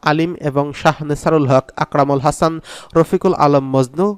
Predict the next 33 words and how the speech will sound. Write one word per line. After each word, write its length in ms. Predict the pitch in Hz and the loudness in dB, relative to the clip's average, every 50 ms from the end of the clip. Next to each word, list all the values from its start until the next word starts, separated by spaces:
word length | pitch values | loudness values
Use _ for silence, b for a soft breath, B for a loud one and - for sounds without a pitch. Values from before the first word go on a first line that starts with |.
| _ - | _ -8
আব্দুস 380 | - 147 147 147 147 - - | -8 -6 -4 -2 -4 -4 -2
সাত্তার, 360 | - 156 - - - 180 185 165 | -2 -4 -4 -2 0 0 0 0
যুব 240 | 147 147 139 143 | 0 -2 0 0
দলের 340 | 139 135 135 131 135 131 135 | 2 2 4 4 4 2 2
গোলাম 300 | 127 135 139 139 147 156 | 0 -2 0 0 0 0
মাওলা 320 | 165 156 151 151 156 151 147 | 0 0 0 2 2 2 0
শাহিন, 380 | - - 151 143 165 165 170 - - - | 0 -2 -2 -2 -2 -4 -6 -8 -6 -2
সাইদ 220 | 147 147 156 151 | 0 0 0 0
হাসান 320 | 139 156 147 - 156 151 | -2 -4 -2 -2 -4 -4
মিন্টু, 440 | 151 151 151 151 156 - 156 160 160 B B B B B B B | -4 -4 -4 -4 -2 0 2 2 2 B B B B B B B
স্বেচ্ছাসেবক 640 | - 190 175 - - 185 - - 185 175 180 175 165 | -4 -4 -4 -2 -4 -6 -4 -4 -4 -4 -4 -4 -2
দলের 200 | 170 165 165 165 | 0 0 2 0
জহিরুদ্দিন 600 | 156 143 147 143 147 156 160 151 151 160 165 160 165 - | 2 2 0 0 2 0 -2 -2 -2 -4 -4 -4 -4 -4
তুহিন, 360 | - 160 147 165 185 190 185 | -2 -2 0 0 -2 -4 -6
ছাত্র 380 | - - - 147 135 - 143 135 | -8 -6 -4 -4 -2 0 0 0
দলের 380 | 131 135 135 135 135 135 139 135 | 2 2 2 4 2 2 0 -2
নিয়াজ 360 | 143 143 147 147 151 151 147 151 | -4 -6 -2 0 0 0 0 0
মাহমুদ 420 | 151 147 151 135 143 151 147 139 131 131 | -2 -2 -2 -4 -4 -4 -6 -8 -8 -6
নিলয় 320 | 156 147 156 156 160 165 175 | -4 -2 2 2 2 2 2
প্রমুখ। 380 | - - 127 120 120 120 120 - b b b b b | 2 0 0 2 2 0 0 -2 b b b b b
সরকারের 460 | - - 202 190 202 - 214 220 220 | -2 0 0 2 2 2 2 2 2
কাছে 260 | - 208 185 - 214 | 2 2 0 0 0
প্রশ্ন 380 | 196 - 196 180 - 214 202 190 | 0 2 2 0 2 0 0 2
রেখে 260 | 190 190 - - 208 | 2 0 0 0 0
গয়েশ্বর 380 | 170 151 147 151 - - 180 170 _ | 2 4 4 2 2 0 -4 -4 _
চন্দ্র 340 | - 160 143 151 160 156 156 | 0 0 2 2 2 2 4
রায় 180 | 151 147 151 151 | 4 2 2 2
বলেন, 320 | 151 156 139 147 160 175 - _ - | 2 0 -2 -2 -4 -6 -10 _ -6
"আজকে 340 | 185 175 - - - 214 202 | -6 -6 -6 -6 -4 -6 -4
কেন 240 | - - 175 185 196 | -2 -2 -2 0 0
আপনারা 480 | 196 - 151 - - 170 143 139 135 | 0 0 0 -2 -2 -4 -4 -2 -2
নির্বাচন 500 | 135 143 160 170 147 131 - 135 127 127 | -2 -2 -2 0 0 0 0 0 -2 -2
করছেন? 420 | 117 135 131 127 - - 127 127 | 0 -2 -2 0 0 0 -2 -2